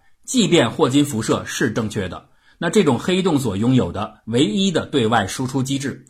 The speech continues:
其随机波动释放出来的粒子流里边，大概也不会藏有任何的信息。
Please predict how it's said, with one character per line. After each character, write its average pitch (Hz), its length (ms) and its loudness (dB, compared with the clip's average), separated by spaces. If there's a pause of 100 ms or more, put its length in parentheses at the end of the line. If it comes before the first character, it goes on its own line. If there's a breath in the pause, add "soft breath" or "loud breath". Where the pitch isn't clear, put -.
(240 soft breath)
其 202 220 2
随 202 320 0
机 214 180 2
波 214 240 4
动 208 220 -2
释 143 160 -6
放 123 160 -2
出 123 100 -10
来 107 160 -4
的 110 160 -8
粒 139 220 -4
子 107 180 -8
流 98 200 -6
里 120 120 -6
边， 104 380 -12
大 143 240 2
概 135 300 -2
也 101 120 -4
不 101 240 -8
会 104 160 -4
藏 95 300 -10
有 90 220 -8
任 135 200 0
何 - 160 -10
的 85 120 -10
信 87 200 -8
息。 90 300 -12